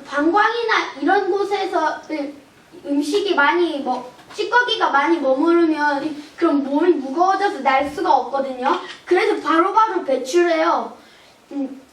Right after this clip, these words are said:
하지만 펭귄은 참-, 이, 참을 수가 있어서 그것 때문에 이 몸의 무게도, 이 몸의 무게도 좀 많이 무겁거든요.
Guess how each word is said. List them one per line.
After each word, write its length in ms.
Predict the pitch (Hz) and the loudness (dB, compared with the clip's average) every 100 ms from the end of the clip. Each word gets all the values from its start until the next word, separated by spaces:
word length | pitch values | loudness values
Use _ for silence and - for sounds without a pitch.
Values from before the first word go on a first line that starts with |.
| _ | _
하지만 640 | - 403 480 494 359 - - | -4 -2 2 2 0 -4 -6
펭귄은 520 | 415 453 494 480 330 | -2 2 2 2 0
참-, 360 | 311 415 466 508 - - | -2 -4 -2 -4 -8 -10
이, 200 | 339 285 269 | -6 -6 -4
참을 420 | 403 453 466 453 | -4 -2 0 0
수가 360 | - 466 370 285 | -2 0 0 0
있어서 840 | 277 - 349 302 302 302 254 - - - - - - - - | -6 0 2 4 2 2 0 -4 -14 -20 -20 -20 -20 -20 -12
그것 340 | 311 349 370 | -4 -2 -2
때문에 520 | 381 359 381 302 277 - | 0 2 4 2 -2 -6
이 100 | 302 240 - | -6 -6 -10
몸의 380 | 262 294 320 311 | -8 0 0 0
무게도, 960 | 240 254 330 330 - - 320 277 247 - - | -4 -8 -6 -6 -10 -14 -8 -6 -8 -12 -16
이 260 | 269 233 226 - - - - | -14 -14 -16 -20 -20 -20 -20
몸의 480 | 240 277 320 359 302 | -8 -2 0 0 0
무게도 760 | 277 302 370 370 339 285 - - - _ _ - | -2 -4 -4 -2 -2 -2 -4 -12 -20 _ _ -4
좀 400 | 349 302 277 - | -2 -2 -4 -4
많이 680 | 262 277 349 359 330 277 285 | 0 2 2 2 0 -4 -10
무겁거든요. 840 | 254 285 302 269 262 - 277 349 | -8 -8 -6 -6 -6 -6 -6 -6